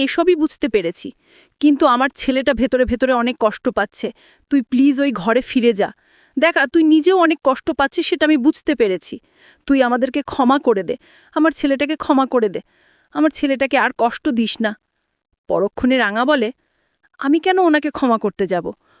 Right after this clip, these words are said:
ক্ষমা তো আমার চাওয়া উচিত, ভুল আমি করেছি।" ঠিক তখনই একলব্য এসে যায় এবং রাঙাকে বলে, "তুমি ওই ঘরে যাবে, এখনো মানতে পারছো না? কিন্তু আমি তো বলেছি যেদিন অদিতি আর সত্যজিৎ স্যারের বিয়ে হবে,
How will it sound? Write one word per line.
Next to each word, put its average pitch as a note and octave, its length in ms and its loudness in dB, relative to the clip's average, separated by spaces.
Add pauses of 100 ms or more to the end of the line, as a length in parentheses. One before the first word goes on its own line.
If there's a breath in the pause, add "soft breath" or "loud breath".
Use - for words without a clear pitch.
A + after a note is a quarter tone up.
(120)
ক্ষমা D#4 260 0
তো F4+ 100 2
আমার D4+ 280 2
চাওয়া E4+ 260 2
উচিত, A3 340 0 (380 soft breath)
ভুল F#4 220 6
আমি D#4+ 220 2
করেছি।" D4 520 0 (540)
ঠিক - 200 0
তখনই C#4 360 2
একলব্য A#3+ 440 2
এসে G#3+ 240 2
যায় E3 200 -6 (460)
এবং A#3 220 2
রাঙাকে G3+ 380 -2
বলে, A#3 280 0 (600 soft breath)
"তুমি D4+ 240 6
ওই F4+ 100 2
ঘরে C#4+ 280 0
যাবে, B3+ 240 2
এখনো E4 340 0
মানতে C4 320 0
পারছো A#3+ 320 -4
না? B4+ 200 0 (680)
কিন্তু G4+ 220 0
আমি F4+ 200 2
তো A4+ 100 2
বলেছি G#4 340 2
যেদিন D#4 280 2
অদিতি D#4 340 2
আর E4+ 60 2
সত্যজিৎ D#4+ 500 -2
স্যারের D#4+ 300 0
বিয়ে C#4 220 2
হবে, C#4+ 240 -2